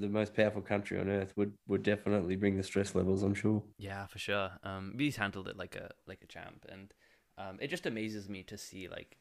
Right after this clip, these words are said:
Speaker 2: you know, the kind of stories you must have after spending, like, eight years in the White House. It must be insane. But
Speaker 1: Oh.
Speaker 2: also, not just the big things, but, like, the small things as well. Like, what are the day-to-day, like, small cool things that happen as president?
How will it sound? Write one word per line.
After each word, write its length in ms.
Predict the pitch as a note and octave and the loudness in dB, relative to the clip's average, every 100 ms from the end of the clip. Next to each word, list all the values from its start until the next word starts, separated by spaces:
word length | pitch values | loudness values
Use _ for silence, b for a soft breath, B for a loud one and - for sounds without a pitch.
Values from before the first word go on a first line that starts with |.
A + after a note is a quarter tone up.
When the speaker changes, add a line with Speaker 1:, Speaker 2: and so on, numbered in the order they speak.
| - | -20
Speaker 2:
you 280 | - - B2+ | -18 -10 -8
know, 80 | C3 | -6
the 120 | A2 | -6
kind 260 | - G#3 | -4 -4
of 100 | B2+ | -4
stories 520 | - - G#2+ G#2+ G2+ G2 | -6 -8 -4 -4 -4 -8
you 60 | |
must 200 | - - | -12 -12
have 420 | - E2 D2 - - | -12 -10 -10 -10 -10
after 260 | G2+ - G#2 | -10 -10 -12
spending, 480 | - G#2+ G2+ F#2+ | -8 -6 -6 -6
like, 280 | F#2 F#2 - - | -8 -8 -10 -12
eight 160 | G#2+ - | -10 -8
years 340 | G2+ G2 F#2+ | -8 -8 -10
in 80 | F#2+ | -12
the 60 | |
White 180 | F2+ F2+ | -10 -12
House. 260 | - - F3 | -12 -12 -8
It 40 | |
must 180 | F#3 - | -6 -6
be 120 | - | -8
insane. 480 | G2+ - - B2 G2 | -8 -8 -4 -4 -2
But 100 | A2+ - b | -4 0 b
Speaker 1:
Oh. 240 | G#2+ G2 | 10 12
Speaker 2:
also, 360 | C#3+ F#3+ A#3+ - | 8 6 4 2
not 240 | C3+ D3 | 0 0
just 180 | G#3+ - | -2 -2
the 80 | C3 | 0
big 240 | A2 D#3 | 2 0
things, 300 | - - - - | 0 -12 -10 -6
but, 100 | D3+ | -4
like, 120 | F#3+ | -4
the 100 | - | -4
small 440 | - D3 D#3 A#3+ | -6 -4 -2 -4
things 260 | - A#2 G2+ | -4 -6 -6
as 100 | G2+ | -6
well. 220 | G#2+ F2 | -6 -6
Like, 200 | D2+ F#2+ | -8 -4
what 120 | C3+ G#3 | 0 2
are 60 | |
the 140 | E3+ C3 | 2 0
day-to-day, 760 | A2 B2 C#3+ B2+ A2+ A#2+ G#2+ | 2 2 2 0 4 4 6
like, 220 | G2+ F#2+ | 2 0
small 400 | - B2 B2 B2 | -2 0 4 2
cool 220 | - B2 | 0 -4
things 260 | - A2+ G#2 | -2 -2 -2
that 100 | - | -4
happen 320 | G#2+ - G#2 | -6 -4 -4
as 120 | G2 | -4
president? 500 | - G2 G#2 - - | -4 -2 -2 -4 -10